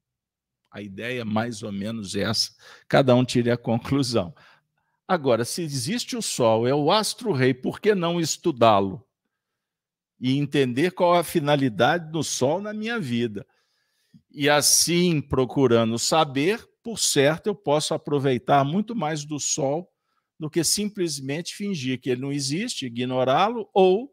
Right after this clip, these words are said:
me rebelar contra o sol. Eis a figura, eis a imagem. Bom, a mediunidade mental pode ser agradável ou não.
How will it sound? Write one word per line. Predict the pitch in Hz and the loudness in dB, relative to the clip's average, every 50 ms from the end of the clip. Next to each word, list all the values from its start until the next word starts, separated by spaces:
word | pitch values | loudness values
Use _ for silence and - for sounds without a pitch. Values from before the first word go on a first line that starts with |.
| _ _ _ | _ _ _
me | - 185 180 | -4 -2 -2
rebelar | 170 135 160 170 160 160 175 156 143 131 131 147 143 - | 0 2 2 2 4 6 4 6 6 4 2 2 0 -4
contra | - 139 123 - 156 185 | -6 -8 -6 -6 -8 -10
o | |
sol. | - - - 139 104 92 - _ _ _ _ _ _ _ _ _ _ _ _ _ _ _ _ - | -8 -6 -4 -4 -4 -4 -6 _ _ _ _ _ _ _ _ _ _ _ _ _ _ _ _ 0
Eis | 151 160 165 160 165 156 147 | 2 4 4 4 4 4 2
a | 170 | 2
figura, | 160 - - 170 135 120 117 101 95 - - _ _ _ _ _ - | 2 0 -2 -4 -4 -2 -4 -4 -4 -8 -14 _ _ _ _ _ -2
eis | - 123 135 131 127 120 | 2 2 2 4 2 0
a | 151 147 | 0 -2
imagem. | 147 139 120 95 80 82 - 107 110 _ _ _ _ _ _ _ _ _ _ _ _ - - - - - - _ | -2 -2 -2 -4 -4 -6 -10 -16 -18 _ _ _ _ _ _ _ _ _ _ _ _ -20 -20 -20 -20 -20 -20 _
Bom, | - 247 247 156 95 - - _ _ _ _ _ _ _ _ _ _ _ _ _ _ _ _ _ - | 6 8 8 8 6 4 -6 _ _ _ _ _ _ _ _ _ _ _ _ _ _ _ _ _ -6
a | - 302 311 330 311 | -2 2 2 2 2
mediunidade | 277 294 285 262 202 233 233 214 196 151 123 143 156 165 139 139 | 2 2 0 2 2 4 4 4 4 4 4 4 4 4 2 -2
mental | 139 139 131 117 110 - - 196 214 202 | -4 -4 -6 -6 -6 -4 -4 -4 -4 -4
pode | 208 - 240 233 202 - | -6 -8 -8 -8 -8 -8
ser | - - 165 | -6 -4 -4
agradável | 165 175 180 185 196 190 170 151 156 170 180 175 196 202 202 | -4 -4 -2 -2 -2 -2 0 0 0 0 0 0 -2 -2 0
ou | 220 220 240 277 254 | 2 2 2 2 0
não. | 240 233 190 170 190 185 | 0 0 0 0 -2 -4